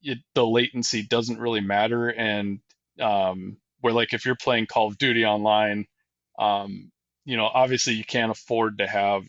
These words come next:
any lag or latency, um, between the connection, but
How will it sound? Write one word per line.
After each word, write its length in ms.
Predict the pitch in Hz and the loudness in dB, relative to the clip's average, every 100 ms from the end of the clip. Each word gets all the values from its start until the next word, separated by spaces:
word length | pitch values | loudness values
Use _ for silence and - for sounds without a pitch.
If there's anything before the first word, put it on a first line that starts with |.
| - | -8
any 220 | 113 101 | -6 -6
lag 340 | 95 98 101 | -6 -4 -4
or 120 | 98 98 | -4 -8
latency, 760 | 101 101 101 98 - 95 92 - _ _ _ - | -8 -10 -12 -10 -8 -8 -10 -14 _ _ _ -8
um, 320 | 92 90 98 | -6 -4 -6
between 320 | - - 107 | -8 -2 -2
the 60 | 98 | -2
connection, 720 | - 104 104 - 101 95 92 | -2 -2 0 0 0 -2 -4
but 220 | - 98 | 0 0